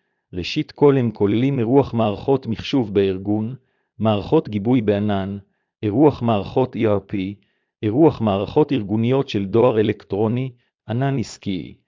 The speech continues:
שירותי מיגרציה, שירותי איי טי, שירותי תמיכה מרחוק,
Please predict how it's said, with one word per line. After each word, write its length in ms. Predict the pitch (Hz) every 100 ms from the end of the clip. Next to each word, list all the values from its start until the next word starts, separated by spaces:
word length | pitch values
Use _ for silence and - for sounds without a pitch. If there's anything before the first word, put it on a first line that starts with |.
| _ -
שירותי 500 | - 107 104 139 135
מיגרציה, 680 | 113 107 131 - 92 64 - _ _ _
שירותי 500 | - 107 98 117 120
איי 140 | 104
טי, 340 | 98 104 92 98 _ _ _
שירותי 520 | - 107 98 - 151
תמיכה 420 | 147 120 - 123
מרחוק, 760 | 113 104 95 - 101 90 -